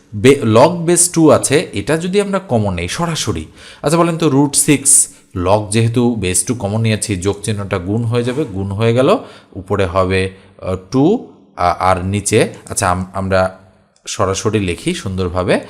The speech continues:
তাহলে উপরে হবে টু, তার নিচে হবে থ্রি। নিঃসন্দেহে বুঝতে পারছেন, log এবং সূচকের সময় যোগ থাকলে গুণ হয়, আর বিয়োগ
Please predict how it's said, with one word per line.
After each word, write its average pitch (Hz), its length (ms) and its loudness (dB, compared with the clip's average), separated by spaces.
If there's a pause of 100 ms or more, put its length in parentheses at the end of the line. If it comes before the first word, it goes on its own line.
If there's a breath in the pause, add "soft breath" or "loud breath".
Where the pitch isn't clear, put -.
(200 loud breath)
তাহলে 101 160 -2
উপরে 98 240 -2
হবে 92 260 0
টু, 175 200 -2
তার 101 180 -2
নিচে 87 240 -8
হবে 120 220 -4
থ্রি। 85 300 -10 (100)
নিঃসন্দেহে 131 380 0
বুঝতে 127 200 0
পারছেন, 131 360 2 (340 loud breath)
log 101 220 4
এবং 110 200 4
সূচকের 110 380 -4
সময় 135 320 -4
যোগ 110 260 -6
থাকলে 104 280 -2
গুণ 113 200 -4
হয়, 185 340 -2
আর - 80 -2
বিয়োগ 87 280 -4